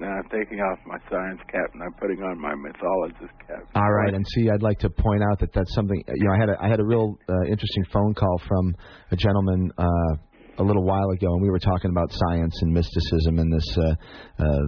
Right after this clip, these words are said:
Speaker 2: the sort of bridge that, uh, uh, that s-, seems so difficult to, to, uh, uh, to, to, to bridge between, between those two. We had an interesting conversation, and, uh, it's, uh, it's imperative to be able to wear both of those hats at times, I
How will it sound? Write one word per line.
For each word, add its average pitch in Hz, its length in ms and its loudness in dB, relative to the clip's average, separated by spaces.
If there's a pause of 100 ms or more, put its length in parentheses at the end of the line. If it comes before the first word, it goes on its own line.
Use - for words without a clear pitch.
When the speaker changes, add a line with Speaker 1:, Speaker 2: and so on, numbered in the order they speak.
(220)
Speaker 2:
the 95 140 -4
sort 98 140 2
of 78 120 -6
bridge 92 480 2
that, - 300 -2
uh, - 680 -4
uh, 71 220 2
that 78 100 0
s-, - 120 -10 (240)
seems 104 220 2
so 98 120 2
difficult 92 460 0
to, - 120 -8 (220)
to, 82 240 2
uh, 76 220 2 (480)
uh, 80 140 2
to, - 120 -4 (500)
to, 73 260 0 (260)
to - 80 0
bridge 98 300 2
between, 120 520 0
between 143 320 0
those 92 240 0
two. 95 140 0
We 120 100 2
had 110 80 2
an 98 160 0 (200)
interesting 104 380 -2
conversation, 87 720 0
and, 80 240 0
uh, 78 140 2 (360)
it's, - 280 -2 (640)
uh, - 40 2 (180)
it's - 220 -4
imperative 104 500 4
to 92 100 -4
be 95 200 2
able 95 140 2
to 85 120 0
wear 92 220 2
both 95 300 0
of 82 100 0
those 82 200 0
hats 87 380 -2
at - 100 -4
times, 73 360 0
I - 80 0